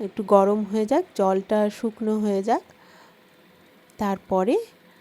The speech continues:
আমি এর মধ্যে ঘি মাখিয়ে নেব। আমার বাড়িতে করা যে আমার ঘিটা, ওই ঘিটাই আমি এক চামচের মধ্যে দিয়ে দিয়েছি। তোমরা যে কোনো ঘি দিতে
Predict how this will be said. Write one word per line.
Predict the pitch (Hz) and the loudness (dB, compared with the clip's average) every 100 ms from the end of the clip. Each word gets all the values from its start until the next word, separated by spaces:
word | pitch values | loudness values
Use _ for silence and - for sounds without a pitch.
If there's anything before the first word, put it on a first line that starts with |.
| _ _ - | _ _ -12
আমি | 196 190 196 | -6 -2 0
এর | 190 190 | 0 0
মধ্যে | 185 190 349 494 - - - 233 214 | -4 0 0 0 -4 -20 -12 -8 -2
ঘি | 247 226 | 0 2
মাখিয়ে | 175 165 - 170 175 | 0 -2 -6 -6 -4
নেব। | 165 175 - - - - - - - - - - - - - - - - - | -8 -10 -14 -20 -20 -20 -20 -20 -20 -20 -20 -20 -20 -20 -20 -20 -20 -20 -8
আমার | 240 226 | -4 4
বাড়িতে | 240 240 240 240 | 4 4 0 0
করা | 233 226 233 | 2 2 2
যে | 240 240 | 2 2
আমার | 240 220 - | 0 -2 -6
ঘিটা, | 226 214 311 494 254 | -6 2 2 2 0
ওই | 247 220 | -2 -2
ঘিটাই | 208 208 226 233 | -4 -2 0 0
আমি | 226 226 202 | 2 0 0
এক | - | -2
চামচের | 214 214 214 214 220 | -6 -4 -2 -2 -2
মধ্যে | 214 214 226 | -4 -2 -2
দিয়ে | 196 180 | 0 -2
দিয়েছি। | 185 196 202 - 415 - - _ - - - | 0 -2 -2 -2 -2 -4 -20 _ -20 -20 -8
তোমরা | 214 202 202 196 | -4 -2 -2 -2
যে | 196 | -4
কোনো | 196 190 196 | -4 -2 -2
ঘি | 220 220 214 | -2 -4 -4
দিতে | 190 | -6